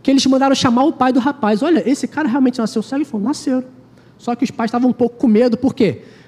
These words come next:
Porque aqueles homens eram líderes religiosos e poderiam ser, eles poderiam ser expulsos na sinagoga se falasse que o filho dele cresce em Deus.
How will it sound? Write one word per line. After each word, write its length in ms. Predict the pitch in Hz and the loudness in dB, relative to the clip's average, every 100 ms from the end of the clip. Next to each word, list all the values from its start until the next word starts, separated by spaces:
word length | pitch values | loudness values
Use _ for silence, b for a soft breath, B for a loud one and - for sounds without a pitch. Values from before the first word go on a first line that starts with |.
| B | B
Porque 920 | 165 - - 175 202 214 220 214 226 - - | -10 -6 -2 2 2 2 2 -2 -6 -12 -10
aqueles 400 | 160 180 185 151 | -6 0 0 0
homens 240 | 151 139 | -2 -2
eram 200 | 143 143 | 0 0
líderes 320 | 139 156 143 123 | 0 0 -2 -4
religiosos 680 | 127 131 147 175 165 226 214 | -2 -2 0 0 2 0 0
e 60 | |
poderiam 340 | - 226 220 220 | -2 0 0 0
ser, 160 | 220 233 | 0 2
eles 220 | 202 190 | 2 0
poderiam 300 | - 196 214 | 0 0 0
ser 140 | - | -2
expulsos 360 | 233 - 247 - | -8 -4 -6 -2
na 120 | 240 | -4
sinagoga 460 | - 247 214 202 220 | -2 0 0 0 -2
se 100 | 226 | -8
falasse 300 | 240 220 220 | -6 -4 -6
que 60 | |
o 40 | - | -8
filho 180 | 247 214 | -4 -2
dele 180 | 220 | -2
cresce 420 | 226 220 220 - - B B B | -2 -2 -2 -4 -16 B B B
em 100 | 247 | 2
Deus. 300 | 196 202 | 2 0